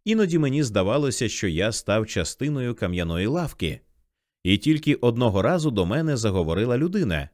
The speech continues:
охайно вдягнена худа жінка середніх літ. В яскраво рожевій тісній сукні, темних окулярах з черепаховою оправою, білому капелюшку,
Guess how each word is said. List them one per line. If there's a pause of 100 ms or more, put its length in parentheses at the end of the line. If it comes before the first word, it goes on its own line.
(140)
охайно
вдягнена
худа
жінка (240)
середніх
літ. (600)
В
яскраво
рожевій
тісній
сукні, (300)
темних
окулярах
з
черепаховою
оправою, (380)
білому
капелюшку,